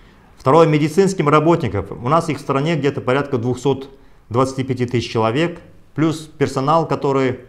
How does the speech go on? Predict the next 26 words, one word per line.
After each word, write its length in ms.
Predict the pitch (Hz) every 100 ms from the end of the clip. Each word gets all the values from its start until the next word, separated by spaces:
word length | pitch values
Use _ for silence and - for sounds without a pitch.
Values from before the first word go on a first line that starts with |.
| - - - -
не 140 | 139
связан 520 | 135 135 135 117 110
с 80 | -
медициной, 800 | 131 120 120 - 117 107 98 85
водители, 440 | 107 110 156 147 123
охранники, 840 | 117 143 143 135 127 117 113 101 -
э, 280 | - 101 104
ресепшн 480 | 117 120 156 156 120
и 40 |
так 200 | 113 113
далее. 460 | 127 165 147 123 - - - -
Если 180 | 131 131
всё 180 | 151
посчитать, 460 | 147 147 - 156 151
где-то 320 | 123 123 113
грубо 360 | 104 143 151 127
двести 320 | 98 123 120
пятьдесят 300 | - 120 117
тысяч 180 | 113 92
человек. 440 | 107 104 98 92 - - - -
На 180 | 120
них 220 | 135 180 180
сейчас 520 | 135 151 156 - - - _
падёт 320 | - 113 156
основной 400 | 127 - 139 143
груз. 480 | 127 156 156 - -